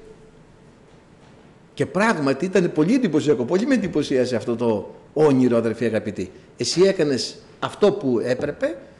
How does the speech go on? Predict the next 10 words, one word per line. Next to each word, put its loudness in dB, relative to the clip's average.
και -6
ο -6
Κύριος», -2
λέει, -2
«έκανε -2
αυτό -2
που 2
έπρεπε 2
να -2
κάνει». -10